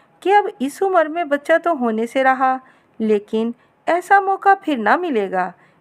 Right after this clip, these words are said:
इसने झट वादा कर लिया। औरत की शक्ल वाली मछली तो गोता मारकर दरिया की लहरों में गायब हो गई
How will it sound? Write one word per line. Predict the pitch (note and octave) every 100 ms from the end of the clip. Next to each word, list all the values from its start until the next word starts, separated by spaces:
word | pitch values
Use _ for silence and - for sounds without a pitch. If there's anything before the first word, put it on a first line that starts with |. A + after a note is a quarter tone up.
| _
इसने | A#3 A#3 G3+ G#3
झट | G3+ A3+ A3+
वादा | G#3 G3 A3
कर | C4 C4
लिया। | B3+ B3 B3 A#3+ B3 _ _ _ A3
औरत | A3 G#3+ G#3+
की | A#3
शक्ल | - G#3+ G#3+ G#3+
वाली | G#3+ G#3+ G#3+
मछली | G#3+ - G#3+ A3 A3+ _ _ _
तो | G4 F#4
गोता | G#4 G#4 G4+
मारकर | F#4 F#4 F4+ F#4+
दरिया | C#4 C#4 D4+ D#4
की | D#4 D4+
लहरों | A#3+ A3+ A#3 C#4+
में | C#4+ C4+
गायब | G3 A3+ C4 -
हो | C4+
गई | B3+ B3+